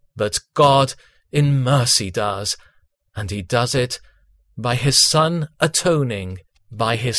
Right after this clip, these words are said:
Spirit renewing, by his providence working, and by his truth purifying. The passage contains the believer's prayer,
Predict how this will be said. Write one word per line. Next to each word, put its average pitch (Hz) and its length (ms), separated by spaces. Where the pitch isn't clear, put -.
Spirit 131 680
renewing, 120 800
by 135 200
his 156 260
providence 135 880
working, 110 720
and 104 300
by 139 240
his 147 320
truth 131 460
purifying. 98 960
The 104 120
passage - 520
contains 139 680
the 135 100
believer's 135 680
prayer, 113 500